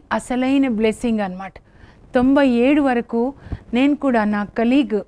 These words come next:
బయాలజీ, ఆ, కలీగ్ అన్నమాట, క్రిస్టియన్, ఆమె కూడా, "నువ్వు యేసు రక్తంలో కడగబడ్డావా, నువ్వు are you born again, నువ్వు మళ్ళా జన్మించావా?" ఆ, అలా అని అడిగినప్పుడు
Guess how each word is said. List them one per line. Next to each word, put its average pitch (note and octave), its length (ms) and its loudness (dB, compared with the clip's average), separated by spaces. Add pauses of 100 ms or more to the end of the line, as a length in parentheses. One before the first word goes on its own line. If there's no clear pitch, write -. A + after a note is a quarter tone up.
(100)
బయాలజీ, G#3 640 -2 (460)
ఆ, G3 280 -4
కలీగ్ G#3+ 320 -2
అన్నమాట, F#3+ 340 -8
క్రిస్టియన్, A3 540 -6
ఆమె G3+ 260 -6
కూడా, G#3 320 -6 (560)
"నువ్వు A3 180 -2
యేసు A3 320 -2
రక్తంలో G#3 380 -4
కడగబడ్డావా, G3 840 -4 (420)
నువ్వు G#3 320 -4
are G#3+ 120 -2
you G#3+ 160 -2
born A3 320 -2
again, G#3 240 -4
నువ్వు G#3 220 -6
మళ్ళా G#3+ 260 -4
జన్మించావా?" G#3+ 800 -4 (400)
ఆ, C4 160 -2 (380)
అలా B3 200 0
అని B3+ 180 0
అడిగినప్పుడు A3+ 680 -2